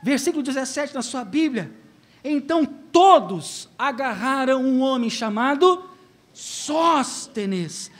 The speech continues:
o principal da sinagoga, e o espancavam diante do tribunal. Galho, todavia, não se incomodava com estas coisas."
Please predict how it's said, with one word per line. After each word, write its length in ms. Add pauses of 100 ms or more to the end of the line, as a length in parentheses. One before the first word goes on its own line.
(220)
o 140
principal 1040 (760)
da 220
sinagoga, 1040 (580)
e 140
o 60
espancavam 1000
diante 240
do 60
tribunal. 760 (260)
Galho, 600
todavia, 760 (460)
não 560
se 160
incomodava 960 (840)
com 160
estas 460
coisas." 680